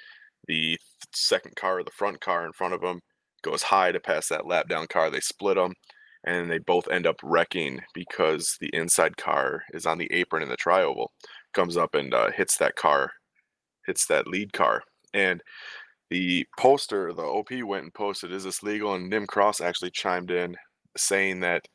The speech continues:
"Long story short, is that there, there are no yellow line rules in iRacing for the oval tracks. If someone does go off track to pass, they must return safely."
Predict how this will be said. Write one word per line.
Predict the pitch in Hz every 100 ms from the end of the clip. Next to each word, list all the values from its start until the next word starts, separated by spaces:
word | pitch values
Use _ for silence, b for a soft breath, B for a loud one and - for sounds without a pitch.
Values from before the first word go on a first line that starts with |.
| _ _ _ - -
"Long | 101 107 107
story | - 104 92
short, | - 101 98 87 -
is | - 87 92
that | 92 90 -
there, | 85 85 73 - _ _ _ -
there | 95
are | 98 110
no | 117
yellow | 110 101 101
line | 98 92 92 92
rules | 82 76 78 85 - - -
in | 92 90
iRacing | 90 87 87 90 - 87 -
for | 87
the | 90
oval | - 78 -
tracks. | - 57 50 - - B B B -
If | -
someone | - 104 104 87
does | 87 110 113
go | 101 90
off | 82 -
track | - 80 -
to | -
pass, | - 73 80
they | -
must | 90 87
return | - - 110 107
safely." | - 90 - -